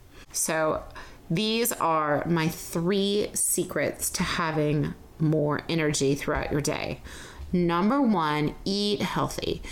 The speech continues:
And that includes drinking lots of water, staying hydrated, eating healthy foods that will serve your body and not processed stuff. Making sure that you're eating small amounts every three hours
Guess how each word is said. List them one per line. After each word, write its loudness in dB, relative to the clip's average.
And 2
that -2
includes 2
drinking 0
lots 0
of -4
water, 2
staying 2
hydrated, 2
eating 4
healthy 0
foods 2
that -4
will 2
serve 2
your 4
body 0
and 2
not -2
processed -2
stuff. -4
Making 2
sure 2
that 2
you're 2
eating 4
small 2
amounts 0
every 2
three 0
hours -4